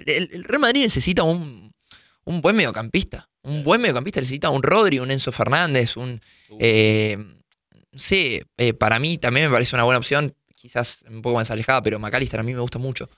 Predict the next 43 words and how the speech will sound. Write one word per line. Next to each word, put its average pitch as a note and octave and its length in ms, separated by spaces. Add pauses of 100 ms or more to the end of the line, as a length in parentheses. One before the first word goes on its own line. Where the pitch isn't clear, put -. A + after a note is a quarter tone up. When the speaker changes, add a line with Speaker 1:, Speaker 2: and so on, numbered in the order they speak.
(180)
Speaker 2:
Habrá C#3+ 200
que D3+ 120
ver, C3 280
eh, C3 400
habrá B2+ 140
que C3+ 100
ver B2+ 120
eso. A#2+ 120
Pero C#3 360
mencionabas, D3+ 480
perdón, C3+ 220
estabas C#3 260
hablando C3 320
de C#3+ 80
las A#2+ 160
leyendas. A#2+ 540
Speaker 1:
Sí. B2 180
Speaker 2:
Casillas E3 340
no D#3+ 140
va D3+ 80
a - 20
ser. F3 340
Speaker 1:
No. A#2+ 200 (120)
Speaker 2:
Eh, C#3+ 300
Ramos D#3+ 300
está D3+ 120
ocupado D3+ 440
con C#3 320
el C3+ 160
Sevilla. F#3 600 (120)
Speaker 1:
Totalmente. A2 500
Speaker 2:
Eh, C3 720
Marcelo D3 480
lo D3+ 100
veo D#3 180
muy E3 180
distante D#3 500
a C#3 160
que B2 100
sea - 160
director. D#3+ 600
Speaker 1:
¿Vos G3+ 160
decís? F#3+ 440